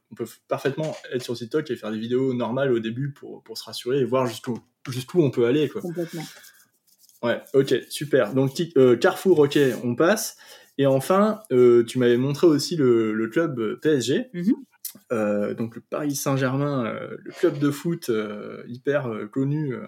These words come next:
Speaker 1: un des plus connus sur la planète, je pense. Donc je suis allé voir sur leur compte TikTok et, euh, là j'ai vu pas mal de, d'instants, euh, de, de, un peu d'instantanés,
Speaker 2: Mhm.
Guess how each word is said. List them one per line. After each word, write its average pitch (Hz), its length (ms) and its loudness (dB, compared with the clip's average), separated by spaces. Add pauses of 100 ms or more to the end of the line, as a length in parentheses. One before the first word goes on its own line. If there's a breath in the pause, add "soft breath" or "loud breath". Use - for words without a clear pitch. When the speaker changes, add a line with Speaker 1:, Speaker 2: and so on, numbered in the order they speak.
(100)
Speaker 1:
un 113 60 -20
des 117 100 -18
plus 127 160 -12
connus 131 240 -2
sur 135 120 -4
la 107 60 -2
planète, 131 280 -6
je - 40 -16
pense. 165 280 -10 (600 loud breath)
Donc 135 120 -2
je - 60 -8
suis 135 80 0
allé 139 100 4
voir 180 200 4
sur 139 200 -2
leur - 180 2
compte 202 240 0
TikTok - 680 -2
et, 123 160 4
euh, 117 680 4
là 156 160 6
j'ai 156 100 2
vu 151 220 -2
pas 139 100 4
mal 143 300 4
de, 117 180 4
d'instants, 139 720 -2
euh, 113 500 -8
de, 120 240 -10
de, - 160 -16 (160)
un 135 120 -4
peu 233 160 -2
d'instantanés, 151 640 -2
Speaker 2:
Mhm. 175 240 -8